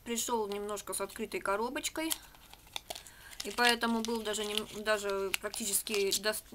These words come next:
достать его можно было свободно. Вот такой. Тут растушевочка, и вот он, он для глаз, для век.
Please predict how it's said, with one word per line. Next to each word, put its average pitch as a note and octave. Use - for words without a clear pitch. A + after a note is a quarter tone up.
достать G#3+
его F3
можно F3
было E3
свободно. E3+
Вот A3+
такой. G3
Тут -
растушевочка, A#3+
и A3+
вот F#3+
он, F3
он G#3+
для G#3+
глаз, C#4+
для A#3+
век. A#3+